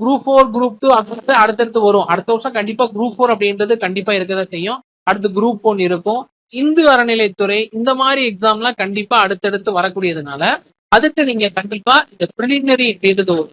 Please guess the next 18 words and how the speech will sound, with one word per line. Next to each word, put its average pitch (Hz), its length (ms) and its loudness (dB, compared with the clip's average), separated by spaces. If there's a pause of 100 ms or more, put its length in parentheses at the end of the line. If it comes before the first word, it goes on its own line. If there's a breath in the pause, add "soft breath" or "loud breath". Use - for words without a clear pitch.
ஒரு 220 180 8
பேப்பர் 233 260 4
இருக்கு 196 140 -4
பாத்தீங்களா, 180 320 2
அதுக்கு 208 260 -2
இந்த 190 100 -2 (100)
நீங்க 147 280 -20
யூஸ் 156 180 -10
பண்ணிக்கலாம். 127 480 0
ஓகேங்களா? 151 340 6 (500)
அதனால 165 320 6
இதை 208 180 6
நீங்க 180 200 2
பயன்படுத்துங்க 165 840 0
அப்படின்றத 127 400 -8
நான் - 220 -20
சொல்றேன். 208 340 -6 (520)
அதுக்கடுத்து 220 360 6